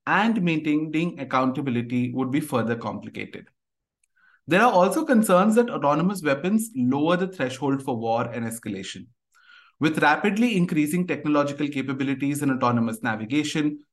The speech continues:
sensors, and time of operation, the deployment of autonomous weapon systems might reduce the level of caution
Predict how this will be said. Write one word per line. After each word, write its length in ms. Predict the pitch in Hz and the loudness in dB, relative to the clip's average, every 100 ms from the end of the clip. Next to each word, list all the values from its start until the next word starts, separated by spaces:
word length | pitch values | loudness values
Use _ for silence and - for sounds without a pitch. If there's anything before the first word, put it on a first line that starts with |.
| _ - | _ 0
sensors, 500 | 208 214 139 117 117 | 2 2 2 0 -2
and 260 | 135 135 | -4 0
time 260 | 127 143 175 | 2 2 0
of 160 | 180 | 0
operation, 640 | - - 101 95 - - - _ _ _ 156 | -2 -4 -10 -10 -10 -10 -14 _ _ _ -4
the 80 | |
deployment 640 | 175 196 202 196 214 294 294 | 0 2 4 4 6 6 4
of 100 | 294 | 0
autonomous 560 | 262 180 180 202 226 | 0 2 2 2 0
weapon 320 | 160 139 170 180 | -2 -2 -4 -4
systems 500 | 175 - 196 196 151 | -6 -2 -2 -2 0
might 300 | 135 165 175 | 2 2 -2
reduce 460 | 151 127 180 214 | -4 -2 -2 0
the 80 | 220 | 0
level 260 | 185 165 175 | 0 2 0
of 180 | 180 | -2
caution 520 | - 120 123 127 98 | -2 -2 -2 -6 -6